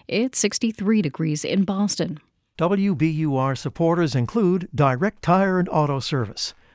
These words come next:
Speaker 2: a dealer alternative, your local mechanic and tire dealer serving Newton, Watertown, and the surrounding communities.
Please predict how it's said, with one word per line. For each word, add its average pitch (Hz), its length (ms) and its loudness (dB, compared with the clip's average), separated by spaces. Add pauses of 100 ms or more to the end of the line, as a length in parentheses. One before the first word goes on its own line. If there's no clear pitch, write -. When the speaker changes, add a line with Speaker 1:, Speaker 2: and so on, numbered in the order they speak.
(100)
Speaker 2:
a 156 80 2
dealer 170 360 6
alternative, 160 720 2 (140)
your 196 240 6
local 196 320 4
mechanic 147 520 2
and 147 120 2
tire 151 320 2
dealer 117 340 0 (220)
serving 147 400 4
Newton, 175 340 6
Watertown, 160 580 4
and 185 160 2
the 165 60 4
surrounding 143 540 2
communities. 135 640 0